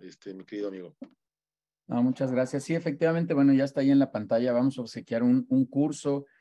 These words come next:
Speaker 2: para ti o tu equipo. Ahí, ahí ya lo hablaremos en, en privado, ya lo, ya lo platicaremos, pero ese es el obsequio.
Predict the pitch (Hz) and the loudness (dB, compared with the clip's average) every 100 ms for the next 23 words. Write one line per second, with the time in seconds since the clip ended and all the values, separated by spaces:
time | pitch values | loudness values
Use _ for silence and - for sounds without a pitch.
0 | _ _ - 107 107 - 127 139 131 120 | _ _ -8 -4 -4 -2 2 4 2 -6
1 | - 101 - 139 139 127 120 117 113 113 | -12 -12 -2 -2 0 -2 -2 -4 -4 -4
2 | - 110 110 110 104 98 95 95 101 98 | -4 -6 -4 -4 -2 -4 -4 -4 -6 -8
3 | 92 90 85 - 95 92 98 101 107 104 | -8 -8 -10 -12 -12 -10 -8 -4 -4 -6
4 | 95 95 95 90 - 98 98 95 90 90 | -8 -8 -8 -10 -10 -10 -8 -10 -12 -12
5 | 101 95 104 110 - 101 98 - 104 90 | -10 -8 -8 -10 -12 -12 -12 -12 -10 -10
6 | - 110 - 113 | -8 -10 -8 -10